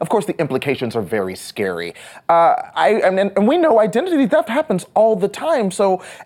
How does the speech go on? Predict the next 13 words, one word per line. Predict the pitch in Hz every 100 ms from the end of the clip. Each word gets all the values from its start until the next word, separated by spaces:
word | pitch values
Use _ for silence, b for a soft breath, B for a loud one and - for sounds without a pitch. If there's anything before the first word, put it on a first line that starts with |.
| -
as | 160
long | 175 185 254
as | 294 269
the | 269
shutdown | - 240 233 214 220
goes | 226 214
on, | 175 156
I | 156
believe | 156 160 165
it's | 175
twenty-one | - 170 170 165 160
days | 156 196 190
now, | 143 131 123